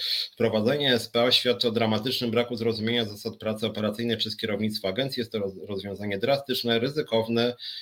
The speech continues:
i naszym zdaniem niewarte niewielkich oszczędności, które daje kontrola ruchu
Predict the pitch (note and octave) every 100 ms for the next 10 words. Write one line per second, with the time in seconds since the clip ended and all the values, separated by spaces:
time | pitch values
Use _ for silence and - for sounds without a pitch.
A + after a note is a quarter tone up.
0 | - C3 C#3+ C3+ C3 A#2 A#2 A#2+ A#2+ A2
1 | A2 A2+ A2+ A2+ G2+ A2 G#2 - G#2 -
2 | F#2+ E2+ F#2 G2 - G#2 G#2+ A#2+ A#2+ A#2+
3 | C3+ D3 B2+ A#2+ A#2+ A#2+ A#2 A#2